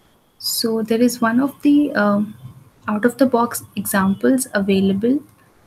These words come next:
in the asset screen. So if we have a look at the, uh, simple screens comp-, uh, component, and under the asset directory, we have the find asset screen.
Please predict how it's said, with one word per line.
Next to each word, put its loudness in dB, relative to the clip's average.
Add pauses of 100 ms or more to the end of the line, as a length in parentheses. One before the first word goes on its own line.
(300)
in 4
the 0
asset 0
screen. 0 (1000)
So -2
if -6
we 6
have 2
a -2
look -4
at -4
the, -2
uh, 0
simple 2
screens -2
comp-, -2
uh, 0
component, 0 (480)
and 2
under 2
the 0
asset -6 (180)
directory, 0
we 0
have -2
the 0
find -2
asset -2
screen. -2